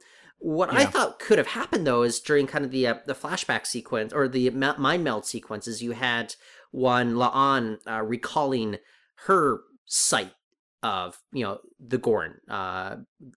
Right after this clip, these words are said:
Speaker 1: Gorn individuals down on that nursery planet.
Speaker 2: I think they wanna tease them out,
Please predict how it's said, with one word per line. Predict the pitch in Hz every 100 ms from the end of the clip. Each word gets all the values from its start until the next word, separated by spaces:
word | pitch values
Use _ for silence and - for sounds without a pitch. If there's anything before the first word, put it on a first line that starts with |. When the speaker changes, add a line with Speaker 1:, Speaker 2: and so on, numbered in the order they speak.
| _ - - 127
Speaker 1:
Gorn | 117 135 117
individuals | 110 107 - 98 90
down | 113 95 92
on |
that | 90 87
nursery | 117 113 -
planet. | - - - _ _ _ _ _ 117
Speaker 2:
I | 117
think | 117 135 117
they | 120
wanna | 113 110
tease | 104 113 107
them | - 95
out, | 92 92